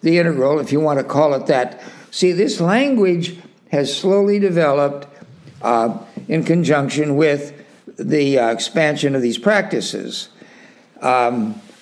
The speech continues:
now, but, but they can fly under different flags.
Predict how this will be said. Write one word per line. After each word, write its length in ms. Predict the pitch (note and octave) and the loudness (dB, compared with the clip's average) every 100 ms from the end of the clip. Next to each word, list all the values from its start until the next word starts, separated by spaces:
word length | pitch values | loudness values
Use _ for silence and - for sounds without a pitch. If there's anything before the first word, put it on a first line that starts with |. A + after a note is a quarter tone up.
| - - | -20 -14
now, 200 | - D#3+ | -2 -2
but, 280 | D3 D#3 - - C3 D3 | 0 -2 -4 -8 -6 -2
but 480 | F#3+ G3 C3+ - - - | 0 0 -2 -8 -10 -4
they 120 | E3+ | 0
can 160 | E3 | 0
fly 360 | D3+ G3 G#3+ A#3 | 0 0 2 2
under 180 | A3 G3 | 2 2
different 320 | F3+ D#3+ D#3 | 0 -2 -2
flags. 640 | - A#3+ D#3+ F#2+ - - | -2 0 0 -2 -6 -14